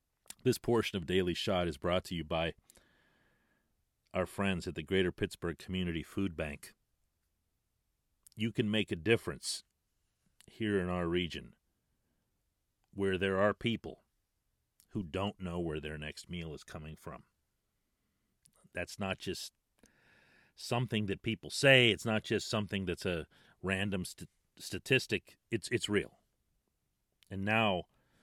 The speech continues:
with the pandemic going on and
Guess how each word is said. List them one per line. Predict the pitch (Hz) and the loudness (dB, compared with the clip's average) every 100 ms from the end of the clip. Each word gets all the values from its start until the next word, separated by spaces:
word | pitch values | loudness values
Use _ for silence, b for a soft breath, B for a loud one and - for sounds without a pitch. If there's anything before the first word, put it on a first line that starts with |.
| b b b b | b b b b
with | 95 | -6
the | 95 | -6
pandemic | - 107 98 123 135 110 | -4 -2 2 4 4 2
going | - 110 107 98 | 0 0 0 0
on | 104 95 90 87 80 | 0 0 -2 -6 -8
and | - 92 87 80 78 | -8 -6 -4 -6 -10